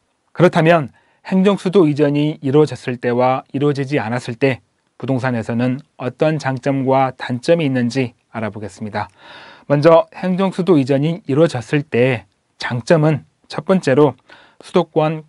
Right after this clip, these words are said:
과밀화 현상이 해소가 될 것으로 보입니다. 서울 수도권은 우리나라 전체 면적의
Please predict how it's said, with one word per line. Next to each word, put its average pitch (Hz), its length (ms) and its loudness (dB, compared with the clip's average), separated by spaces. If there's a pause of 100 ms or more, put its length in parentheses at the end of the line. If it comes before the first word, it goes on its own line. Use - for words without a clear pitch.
과밀화 135 440 -2
현상이 123 600 -6 (280)
해소가 127 340 -4
될 113 180 -8
것으로 117 520 -6 (100)
보입니다. 104 500 -10 (480)
서울 185 220 2
수도권은 170 560 -2 (240)
우리나라 147 400 0
전체 127 340 -8
면적의 127 600 -4